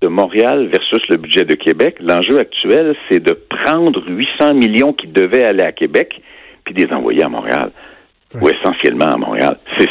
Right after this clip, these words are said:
Speaker 1: ça l'enjeu. C'est ça qui n'est pas acceptable dans la démarche du gouvernement présentement. C'est ça qui va faire très mal à un projet de transport collectif qui, quelle que soit sa forme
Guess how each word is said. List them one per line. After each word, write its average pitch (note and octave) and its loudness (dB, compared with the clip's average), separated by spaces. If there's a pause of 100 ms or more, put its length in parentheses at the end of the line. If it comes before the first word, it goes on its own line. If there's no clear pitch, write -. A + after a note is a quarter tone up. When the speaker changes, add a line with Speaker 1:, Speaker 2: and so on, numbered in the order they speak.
Speaker 1:
ça - 4
l'enjeu. - 0 (160)
C'est - 2
ça - 2
qui - -4
n'est D2+ 2
pas E3 2
acceptable - -2
dans A#1 -4
la A1 2
démarche A1+ -2
du - -10
gouvernement A#1 0
présentement. - 0 (440)
C'est G#2 4
ça F3+ 2
qui - -12
va - 4
faire - -2
très - 2
mal D3 2
à F#2 2
un D2+ 2
projet D#2+ 2 (220)
de D#2+ 2
transport D#2+ 0
collectif - 0 (580)
qui, - -10
quelle G#3+ 2
que D3 -2
soit D#3+ 2
sa A2+ -4
forme A#2 0